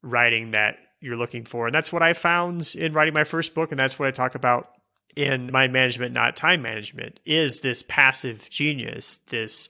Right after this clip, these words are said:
incubation that takes place in our minds. We know as a culture, because we have expressions such as, "Oh, sleep on it," that our mind has a way of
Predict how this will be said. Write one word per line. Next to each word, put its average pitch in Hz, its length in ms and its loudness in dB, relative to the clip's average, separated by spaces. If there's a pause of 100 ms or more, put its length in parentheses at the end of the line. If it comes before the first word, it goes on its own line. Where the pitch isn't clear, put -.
(140)
incubation 135 760 0
that 117 140 -6
takes 123 240 -8
place 143 360 -2
in 110 80 -10
our 104 120 -6
minds. 123 600 0
We 135 220 -4
know 143 360 4
as 120 180 2
a 120 60 -8
culture, 151 440 -2
because 117 280 -10
we 120 120 -8
have 143 260 6
expressions 113 720 -2
such 123 320 -2
as, 107 360 -2 (100)
"Oh, 151 380 0
sleep 202 360 -2
on 107 140 -2
it," - 240 -8 (340)
that 123 380 4 (420)
our 131 220 2
mind 143 360 4
has 127 220 2
a 120 60 -2
way 123 440 2
of 113 560 -4